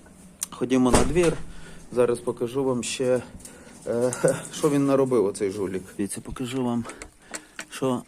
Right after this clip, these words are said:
отой жевжик наробив із всіма, бачите, що понароблював. Покусав, усім вухи порвав. Понакушував, геть, дивіться, що понароблював. Тобто їх обіжав. Це їхній брат, вони жили тут разом всі. Я поділив. Були тут от самочки,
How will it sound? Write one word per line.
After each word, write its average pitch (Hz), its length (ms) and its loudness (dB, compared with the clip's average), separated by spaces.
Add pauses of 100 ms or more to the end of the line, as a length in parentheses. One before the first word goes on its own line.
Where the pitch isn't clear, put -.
отой 135 260 -2
жевжик 127 380 0
наробив 156 440 4
із 120 140 0
всіма, 107 400 -2
бачите, 117 320 -6
що - 140 -10
понароблював. 87 640 -8
Покусав, 131 460 -6
усім 113 260 -4
вухи 101 260 -6
порвав. 113 520 -6 (1040)
Понакушував, 120 680 -4
геть, 104 220 -6
дивіться, 107 280 -6
що 98 120 -14
понароблював. 87 720 -6 (640)
Тобто 107 300 -4
їх 139 240 -2
обіжав. 95 520 -2 (480)
Це 151 140 0
їхній 123 300 -2
брат, 135 340 -6
вони 117 180 -4
жили 107 280 -6
тут 101 200 -12
разом 143 320 -6
всі. 113 280 -6 (400)
Я 104 80 -4
поділив. 117 600 0 (600)
Були 107 220 -4
тут 95 200 -12
от 87 220 -4
самочки, 123 680 -6